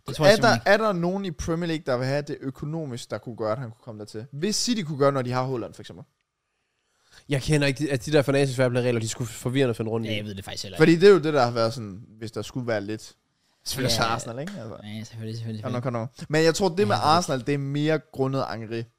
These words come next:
Speaker 2: der gør
Speaker 3: Ja,
Speaker 2: det hele.
Speaker 3: det, det er også,
Speaker 1: Selvfølgelig.
Speaker 3: men det er også det.
Speaker 2: Er, er, er det derfor, det vil give mening, og det vil hoppe med på hypen og så videre?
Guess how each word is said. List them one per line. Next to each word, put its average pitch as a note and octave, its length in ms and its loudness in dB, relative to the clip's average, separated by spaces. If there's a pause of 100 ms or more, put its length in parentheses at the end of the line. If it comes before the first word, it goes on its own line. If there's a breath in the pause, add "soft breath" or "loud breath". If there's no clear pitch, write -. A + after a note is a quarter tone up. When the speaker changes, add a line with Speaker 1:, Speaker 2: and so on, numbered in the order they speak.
(120)
Speaker 2:
der A#2+ 60 -8
gør G#2+ 80 -8
Speaker 3:
Ja, A2 120 -2
Speaker 2:
det B2+ 80 -6
hele. A#2 220 -6
Speaker 3:
det, G#2 140 -12
det A2+ 120 -2
er A2 40 0
også, G#2 60 -2
Speaker 1:
Selvfølgelig. B2 220 -2
Speaker 3:
men A2 100 -4
det A#2 100 -4
er G#2+ 40 -6
også G#2 200 -12
det. B2+ 80 -2
Speaker 2:
Er, B2+ 40 4
er, A#2 220 0 (120)
er A#2+ 40 0
det B2+ 160 -2
derfor, C3 260 2
det B2 220 -4
vil B2+ 100 -2
give A2+ 440 -6 (280)
mening, A#2 420 -4
og G2 120 -6
det A#2+ 100 -2
vil A2+ 100 0
hoppe G#2+ 160 -4
med A2+ 100 -4
på A2+ 120 -8
hypen G#2 380 -2
og A2+ 80 -12
så F#2 100 -12
videre? G2 280 -4